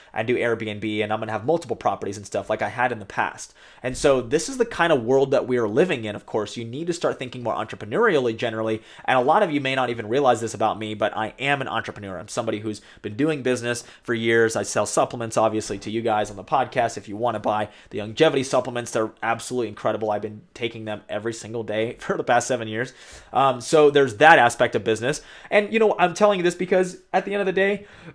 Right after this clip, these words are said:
maybe there's something in your life where you don't have to have it all figured out. Sometimes you just gotta commit first and figure it out later,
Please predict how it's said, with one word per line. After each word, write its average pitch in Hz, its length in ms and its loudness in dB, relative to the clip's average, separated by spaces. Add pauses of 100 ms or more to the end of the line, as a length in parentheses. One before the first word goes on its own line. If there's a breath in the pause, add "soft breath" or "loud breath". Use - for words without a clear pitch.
(260)
maybe 214 440 2
there's 175 220 4
something 165 360 -2
in 131 80 -2
your 120 140 0
life 113 460 -2
where 127 480 4 (920)
you 165 140 0
don't 196 240 6
have 240 160 -2
to 170 80 -6
have 156 240 2
it 131 60 4
all 123 120 4
figured 113 400 -4
out. 98 320 -10 (320 soft breath)
Sometimes 202 540 0
you 147 60 -4
just 185 160 0
gotta 165 180 6
commit 135 440 -2
first 151 540 0
and 113 140 -8
figure 185 500 2
it - 140 2
out 120 340 0
later, 117 720 -2